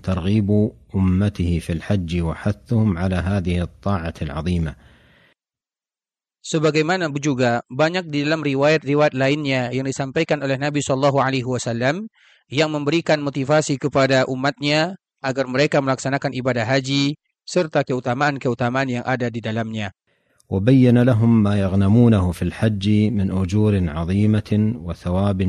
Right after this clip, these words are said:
Speaker 1: جزيل وغفران للذنوب. روى مسلم في صحيحه أن النبي صلى الله عليه وسلم قال لعمرو بن العاص رضي الله عنه عند إسلامه: "أما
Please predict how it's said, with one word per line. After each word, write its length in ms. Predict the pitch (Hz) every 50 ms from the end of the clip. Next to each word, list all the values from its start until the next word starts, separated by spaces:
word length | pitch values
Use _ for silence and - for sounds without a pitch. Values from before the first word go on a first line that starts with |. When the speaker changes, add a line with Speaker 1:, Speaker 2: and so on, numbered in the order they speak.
| 92 90 87
Speaker 1:
جزيل 500 | 80 90 85 82 90 101 107 110 107 107 107 113 117 120
وغفران 640 | 85 92 92 101 95 - - - 98 104 104 101 98
للذنوب. 640 | 92 85 82 82 76 69 67 82 82 85 80 69 - _ - _ _ _ _ _ _ _ _ _ _ _ _ _ _ _ - - - - - _ _ _
روى 260 | - 113 120 120 123 120
مسلم 500 | 117 135 127 - - 127 117 120 117 110
في 160 | 101 - 110
صحيحه 960 | 98 - - 101 92 - 117 117 110 - - 113 104 113 117 120 120 120 - - -
أن 160 | 101 95 92
النبي 400 | 90 87 90 87 85 110 113 110
صلى 300 | 104 - - - 98 95
الله 300 | 92 90 92 98 101 90 80 90
عليه 360 | 85 87 95 101 104 101 90 90 92 92
وسلم 480 | 90 87 - - - 107 104 95 92 92 92 87 -
قال 260 | - - 104 104 104 101 95
لعمرو 460 | 90 87 78 78 95 98 98 87 90
بن 140 | 80 80 90 87 82
العاص 480 | 76 82 92 101 104 101 - - - -
رضي 280 | 92 90 87 90 90 87
الله 280 | 87 87 90 92 90 80 87 80
عنه 220 | 85 104 104 87 92 92 82
عند 240 | 82 101 107 101 98 95
إسلامه: 560 | 82 85 - - - 98 90 87 78 71 - - _ - - _ _ _ _ _ _ _ _ _ _ _ _ _ -
"أما 200 | 110 120 123 120